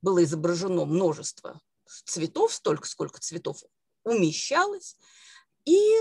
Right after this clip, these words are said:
э, значения этих цветов подписывались. А, э, так сказать, сзади такого письма было место для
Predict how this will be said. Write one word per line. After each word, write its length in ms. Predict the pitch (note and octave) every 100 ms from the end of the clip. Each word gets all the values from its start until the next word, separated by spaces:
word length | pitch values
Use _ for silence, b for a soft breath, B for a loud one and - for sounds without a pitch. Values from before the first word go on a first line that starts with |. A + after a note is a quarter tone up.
| -
э, 240 | - B3 C4 - _ _ _
значения 680 | F#3+ C#4+ E4+ - B3+ F#3 F3
этих 260 | - G3
цветов 460 | - D#4+ E4+ A#4 -
подписывались. 1000 | E4+ E4 _ E3 - - - _ - - _ _ _ _ _ _ _ _ _ - _ _ _ _ _ _ _
А, 420 | F3 E3+ D3+ C#3+ C3 - _ _ _ _ -
э, 440 | F3+ F#3 D#3 A2+ A#2+ _ _
так 220 | C#3 F3+
сказать, 340 | - F3 F3 -
сзади 600 | G3+ F#3+ D4 E4 E4+ G#4+ _ _ _ _
такого 340 | F#4 G4 F#4+
письма 480 | F#4 F4 - F#4 F#4 _ _
было 360 | F3 B3+ G#3 F3+
место 580 | G3 D#3+ - - - - _ _ _
для 420 | D#3 F#3 D#3 -